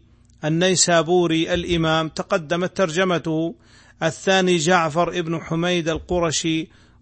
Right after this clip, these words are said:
وقيل العبسي، أبو محمد الكوفي، ثقة،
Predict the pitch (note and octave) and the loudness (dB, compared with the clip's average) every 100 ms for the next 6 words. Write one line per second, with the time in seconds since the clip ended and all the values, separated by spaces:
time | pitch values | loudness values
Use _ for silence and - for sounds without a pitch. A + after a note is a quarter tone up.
0 | - E3 D#3+ G3 F#3 E3+ F3 F3 - _ | -4 -4 0 0 2 4 4 4 0 _
1 | _ _ _ _ _ _ - D#3+ C#3 E3+ | _ _ _ _ _ _ -6 -4 0 -2
2 | D#3 - F3+ F3 F3 F3 _ _ _ _ | 2 0 0 0 -2 -4 _ _ _ _
3 | _ _ _ - F3+ F3+ E3 D3+ - F#3+ | _ _ _ 2 4 4 0 -2 -2 0
4 | F3 D#3 D#3 C#3+ G3 F#3 - F3 F3 - | 0 -2 -4 -2 2 2 0 -4 -6 -12
5 | - _ - F#3 F#3 D#3+ B2 | -20 _ -4 -2 0 0 -2